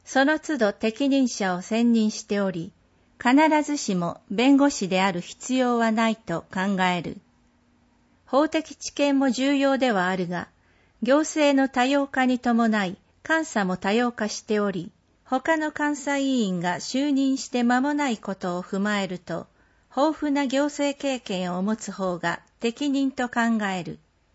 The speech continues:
法的判断が必要となる場合には、監査専門委員制度を活用することなどで対応したい。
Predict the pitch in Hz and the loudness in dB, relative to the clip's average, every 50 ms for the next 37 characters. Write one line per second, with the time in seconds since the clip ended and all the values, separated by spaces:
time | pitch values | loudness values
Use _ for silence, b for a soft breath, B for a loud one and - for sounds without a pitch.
0 | _ _ _ _ _ _ _ _ _ _ _ _ _ _ _ - - 285 311 320 | _ _ _ _ _ _ _ _ _ _ _ _ _ _ _ -4 0 0 2 2
1 | - 330 320 - 311 285 269 302 302 277 233 220 202 190 180 190 185 202 - 220 | 2 -2 -2 -2 -2 -2 0 2 2 2 2 2 0 0 -2 -2 -4 -4 -4 -6
2 | 208 - - 277 277 269 262 262 - 262 254 247 254 254 208 190 175 202 196 196 | -8 -6 -4 -2 0 0 0 -2 -2 0 0 2 2 2 2 0 0 2 2 2
3 | 196 202 202 190 190 190 180 170 170 175 185 b b b b b b b b b | 2 0 0 0 -2 -2 -2 -2 -4 -6 -8 b b b b b b b b b
4 | b b - 302 294 294 - - 202 208 - 233 247 269 269 269 262 262 262 247 | b b 2 2 2 2 0 -2 -4 -2 0 0 2 2 4 4 4 2 2 2
5 | - 240 247 247 240 240 233 - - 247 240 220 196 170 185 175 175 175 - - | 2 2 4 4 4 2 2 0 -2 0 0 0 0 0 -2 -2 -4 -4 -4 -4
6 | 208 196 - - 254 254 240 240 233 - - 233 220 226 226 - 226 - 233 208 | -4 -4 -4 -6 -4 -2 0 0 -2 -2 -2 -2 0 0 0 -2 -2 0 0 0
7 | 190 180 170 180 170 156 175 170 - - _ _ - 202 208 220 226 214 208 196 | 0 -2 -2 -4 -4 -4 -4 -6 -6 -8 _ _ -2 0 2 2 2 0 0 -2
8 | 190 196 - - - 196 180 165 160 | -4 -6 -8 -8 -6 -6 -6 -6 -6